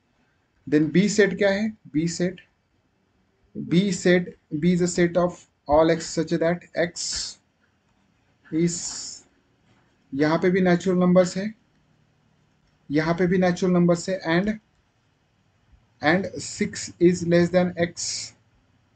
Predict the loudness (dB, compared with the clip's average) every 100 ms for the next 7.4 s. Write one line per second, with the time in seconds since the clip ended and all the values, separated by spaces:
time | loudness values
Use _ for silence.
0 | _ _ _ _ -4 -4 2 2 4 4
1 | 2 2 -4 _ _ _ _ -2 -2 0
2 | -4 -4 -4 -4 -4 -2 -4 4 2 4
3 | 0 2 -2 0 -2 0 2 2 2 -2
4 | 0 0 0 -6 _ _ _ _ _ 0
5 | 4 4 2 _ _ _ _ _ _ _
6 | _ 2 4 2 -4 -20 -4 0 2 4
7 | 4 4 2